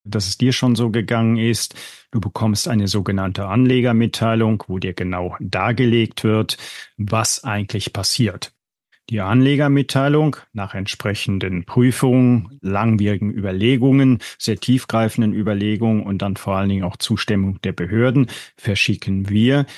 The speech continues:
an die entsprechenden Depotbanken, die es dann wiederum dir, Falco, ich darf dich als Beispiel nehmen, in dein elektronisches Postfach einstellen. Und je nachdem, wo du bist, gibt es natürlich auch die ein oder andere Bank, die dir das nach Hause schickt.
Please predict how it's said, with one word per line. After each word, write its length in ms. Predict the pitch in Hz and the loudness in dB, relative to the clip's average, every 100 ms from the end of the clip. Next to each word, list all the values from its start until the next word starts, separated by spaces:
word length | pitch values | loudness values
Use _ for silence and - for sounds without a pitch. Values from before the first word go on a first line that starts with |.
| - - | -20 -8
an 220 | 101 104 | -2 0
die 120 | 101 | 0
entsprechenden 540 | 87 110 - 101 - 98 | -2 -4 -6 -6 -4 -6
Depotbanken, 720 | 95 - 117 110 117 98 107 | -6 0 2 2 0 0 -2
die 160 | 92 98 | -2 -2
es 160 | 101 | -2
dann 160 | - 101 | -2 -2
wiederum 480 | 104 98 92 95 92 | -2 -2 -4 -4 -2
dir, 240 | 117 127 | 2 2
Falco, 460 | 117 120 117 117 107 | 2 0 0 0 -2
ich 100 | - | -2
darf 200 | 92 - | -6 -4
dich 220 | 107 - | -4 -2
als 240 | 95 - | -4 -4
Beispiel 460 | - 101 101 - 98 | -4 -4 -4 -4 -2
nehmen, 380 | 95 104 113 98 - - - - | 0 2 4 2 -2 -16 -14 -2
in 160 | 107 | 0
dein 240 | 101 95 113 | 0 -2 -2
elektronisches 760 | 104 101 - 104 104 - 101 | -4 -4 -2 0 0 -2 -6
Postfach 480 | - 135 - 131 113 | 0 -2 0 -2 0
einstellen. 520 | 120 117 - 120 110 | 0 0 0 0 0
Und 120 | 95 | -2
je 100 | 104 | -2
nachdem, 480 | 101 95 - 113 101 | -4 -4 -4 0 0
wo 80 | 101 | 0
du 120 | 95 | -2
bist, 340 | 92 120 - - | 0 0 0 -2
gibt 180 | 117 | -2
es 120 | 104 - | -2 -2
natürlich 400 | 98 117 98 98 | -2 -2 -2 -4
auch 100 | - | -4
die 160 | 113 | -4
ein 160 | 101 104 | 0 -2
oder 160 | 101 | -2
andere 260 | 95 98 95 | -2 -2 -2
Bank, 360 | 90 92 95 - - - - - | -4 -4 -4 -6 -14 -16 -8 0
die 80 | |
dir 160 | 107 107 | 2 2
das 180 | 107 - | 0 0
nach 180 | 104 - | -2 0
Hause 280 | 107 104 | -2 0
schickt. 420 | 104 - - - | -2 -4 -8 -14